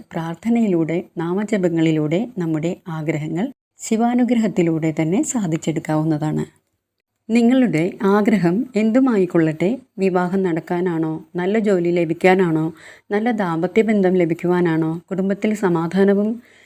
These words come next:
കുടുംബാംഗങ്ങൾ തമ്മിൽ ഐക്യം ഉണ്ടാകുവാനാണോ, സന്തതികൾ ഉണ്ടാകുവാനാണോ,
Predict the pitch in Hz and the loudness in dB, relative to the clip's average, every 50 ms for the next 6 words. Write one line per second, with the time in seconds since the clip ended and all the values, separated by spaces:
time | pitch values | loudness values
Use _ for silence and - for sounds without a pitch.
0 | _ _ - 196 180 196 185 202 196 202 202 214 208 214 226 226 226 208 180 170 | _ _ -8 -4 -2 -2 0 0 0 0 0 0 0 -2 -2 -2 0 0 0 2
1 | 170 170 175 170 - 175 175 185 185 - _ - 233 233 240 233 - 202 185 175 | 2 0 0 -2 -4 -4 -2 -2 -4 -6 _ -2 -2 -2 -2 -2 -2 -4 -4 -2
2 | 175 175 175 180 196 226 226 208 190 165 160 160 160 160 160 160 - - - _ | -2 -2 -2 -2 0 0 0 0 0 0 0 -2 -2 -2 -6 -8 -14 -20 -20 _
3 | _ _ _ - 208 202 202 202 233 214 233 233 247 233 208 180 165 175 170 165 | _ _ _ -2 0 0 2 2 2 2 2 2 2 0 0 -2 -2 -2 -2 -2
4 | 175 185 185 175 170 165 165 165 165 165 165 - | -2 -2 -2 -2 -2 -4 -4 -4 -4 -6 -8 -10